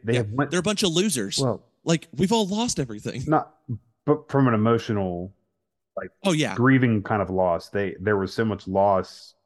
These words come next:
Speaker 1: Every one of them had experienced some sort of loss. And then when you get into the story of Rocket and, you know, him losing his friends and, you know.
Speaker 2: Oh, it gets terrible.
Speaker 1: Oh, I'm a, and I'm an animal lover.
Speaker 2: Rips
Speaker 1: That's the,
Speaker 2: us
Speaker 1: that's the other thing
Speaker 2: apart.
Speaker 1: too, is, like, I'm a big animal lover.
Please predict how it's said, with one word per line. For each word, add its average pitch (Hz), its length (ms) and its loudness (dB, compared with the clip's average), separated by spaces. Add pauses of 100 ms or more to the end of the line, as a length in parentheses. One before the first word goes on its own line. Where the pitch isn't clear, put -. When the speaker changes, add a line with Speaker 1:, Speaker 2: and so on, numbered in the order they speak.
(1500)
Speaker 1:
Every 135 260 4
one 120 160 2
of 110 80 0
them 95 120 -6
had 92 180 -6
experienced 85 580 -8
some 90 100 -12
sort 82 180 -12
of 82 80 -16
loss. - 380 -16 (420)
And 120 100 0
then 123 80 2
when 120 100 2
you 107 80 0
get 117 140 4
into 113 180 2
the 95 80 -2
story 113 340 0
of 90 80 -2
Rocket 95 480 0
and, 90 380 -10
you 92 60 -6
know, 87 80 -6
him 92 200 -6
losing 90 260 -6
his 87 160 -10
friends 92 500 -4
and, 80 240 -10 (720)
you 101 100 -8
know. 85 60 -14 (240)
Speaker 2:
Oh, 127 180 -2
it 110 80 -4
gets 123 220 -4
terrible. 120 380 2
Speaker 1:
Oh, - 20 2
I'm 139 260 4
a, 120 100 2
and 113 220 -4
I'm 113 100 0
an 113 80 2
animal 120 280 0
lover. 82 340 -4
Speaker 2:
Rips 139 80 0
Speaker 1:
That's 127 180 2
the, 123 80 0
Speaker 2:
us 110 200 -4
Speaker 1:
that's 139 240 2
the 131 140 0
other 151 240 6
thing 107 140 -2
Speaker 2:
apart. 90 140 -6
Speaker 1:
too, 143 120 0
is, 87 100 -6
like, 92 120 -8
I'm 113 180 -2
a 101 60 -4
big 92 240 -6
animal 95 300 -4
lover. 82 400 -6